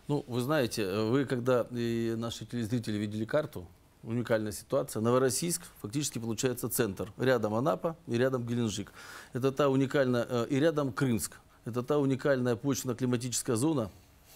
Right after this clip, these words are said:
которая позволяет, э, именно где есть камень в почве, которая позволяет получать великолепные, уникальные вина, которые могут,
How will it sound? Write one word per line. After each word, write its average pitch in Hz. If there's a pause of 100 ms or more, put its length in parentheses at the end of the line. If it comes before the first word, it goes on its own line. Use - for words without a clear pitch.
которая 127
позволяет, 123
э, 110
именно 123
где 113
есть 127 (140)
камень 117
в -
почве, 104 (300)
которая 131
позволяет 123
получать 123
великолепные, 127
уникальные 120
вина, 151
которые 117
могут, 123